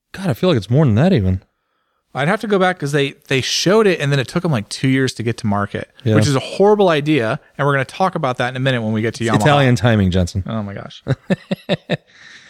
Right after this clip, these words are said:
Speaker 1: We, we in the Iranian community call it Persian Standard Time.
Speaker 2: Persian
Speaker 1: Everything's
Speaker 2: Standard
Speaker 1: a
Speaker 2: Time.
Speaker 1: little bit later than you think it's gonna be.
Speaker 2: Yeah, uh, there's a little bit of that going on. But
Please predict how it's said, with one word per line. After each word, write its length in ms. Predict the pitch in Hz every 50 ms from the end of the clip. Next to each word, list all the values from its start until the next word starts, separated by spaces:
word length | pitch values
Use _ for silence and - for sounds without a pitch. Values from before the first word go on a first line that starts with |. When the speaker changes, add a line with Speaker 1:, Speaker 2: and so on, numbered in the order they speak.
| - - _
Speaker 1:
We, 160 | - 139 147
we 220 | - 143 143 156 165
in 120 | 156 143
the 120 | 131 127 123
Iranian 420 | 123 123 123 127 127 123 113 107
community 360 | 95 113 107 104 101 98 98
call 240 | - - 120 107 104
it 120 | 95 -
Persian 360 | - - 117 110 107 107 101 -
Standard 420 | - - 107 104 98 95 90 -
Time. 220 | - 92 85 87
Speaker 2:
Persian 100 | 87 - -
Speaker 1:
Everything's 320 | 123 131 135 135 131 123 -
Speaker 2:
Standard 220 | 110 110 117 127
Speaker 1:
a 40 | -
Speaker 2:
Time. 80 | - -
Speaker 1:
little 240 | 190 185 180 180 165
bit 80 | 160
later 320 | 147 139 135 131 127 123 120
than 140 | 113 110
you 100 | 107 104
think 160 | 104 113 101 98
it's 100 | 92 -
gonna 180 | - 90 87
be. 100 | - 139 139
Speaker 2:
Yeah, 460 | 147 151 151 147 135 131 127 123 127 -
uh, 240 | 185 - 147 147 147
there's 260 | 156 156 175 180 175
a 40 | 180
little 200 | 170 170 165 165
bit 180 | 160 151 143 135
of 140 | 131 120 117
that 300 | 117 104 101 104 - -
going 240 | 135 120 117 110 110
on. 240 | 107 107 107 104 - - - - - - - - -
But 300 | - 156 156 165 -